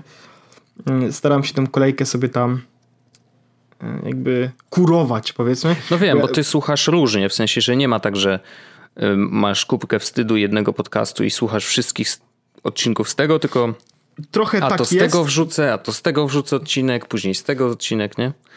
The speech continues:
Speaker 1: Tak, tylko że też jest trochę tak, że ja na przykład mam, jak na przykład Cortex, no nie, to po prostu wciągam jeden za drugim.
Speaker 2: No.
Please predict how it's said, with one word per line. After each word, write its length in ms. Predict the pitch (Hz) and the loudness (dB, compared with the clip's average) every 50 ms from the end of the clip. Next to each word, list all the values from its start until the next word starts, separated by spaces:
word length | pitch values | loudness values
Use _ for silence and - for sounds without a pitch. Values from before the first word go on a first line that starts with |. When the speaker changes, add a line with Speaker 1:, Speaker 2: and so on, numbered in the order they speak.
| - - | -10 -4
Speaker 1:
Tak, 240 | - 185 143 123 - | 0 0 0 0 -2
tylko 220 | - - 175 233 208 | -2 -2 0 2 2
że 100 | 196 208 | 2 0
też 220 | 233 214 - - | 0 -2 0 0
jest 240 | 180 214 226 226 - | 0 0 0 2 0
trochę 160 | 196 156 160 | 0 0 0
tak, 160 | 156 151 147 | 0 0 0
że 100 | 135 147 | 2 2
ja 60 | 147 | 2
na 80 | 143 143 | 2 0
przykład 240 | 143 - 156 147 - | 0 -2 -4 -2 0
mam, 300 | 156 151 151 151 - - - | 0 0 0 -2 -4 -2 -2
jak 200 | 147 143 143 156 | -2 -2 0 -2
na 60 | 147 | -2
przykład 220 | 156 147 - - | -4 -4 -4 -2
Cortex, 400 | - 175 151 - 131 113 - - | -2 -2 0 0 -4 -4 -4 -4
no 80 | 120 123 | -4 -2
nie, 120 | 135 156 | -2 -2
to 120 | 156 - 135 | -2 -4 -6
po 120 | - 147 | -6 -4
prostu 220 | 147 156 151 - | -4 -2 -2 -2
wciągam 520 | 147 - - - 196 185 175 156 156 151 156 | -4 -4 -2 0 2 2 2 2 2 2 2
jeden 180 | 160 151 156 | 2 2 2
za 120 | 143 147 147 | 2 2 2
drugim. 400 | 143 143 139 131 117 117 107 104 | 2 0 0 0 0 -2 -2 -2
Speaker 2:
No. 120 | 98 95 | -2 -4